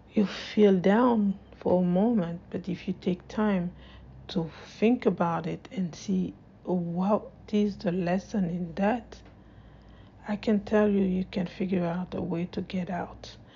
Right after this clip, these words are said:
and then find another door that's even better for yourself.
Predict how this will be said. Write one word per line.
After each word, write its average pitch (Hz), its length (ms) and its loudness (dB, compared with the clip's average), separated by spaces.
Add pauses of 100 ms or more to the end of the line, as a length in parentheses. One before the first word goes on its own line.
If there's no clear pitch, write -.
(400)
and 185 200 2
then 175 380 2 (1800)
find 214 460 4
another 190 340 2
door 180 420 4
that's - 320 -4
even 165 320 -2
better 160 320 0 (120)
for - 100 -2
yourself. - 760 -12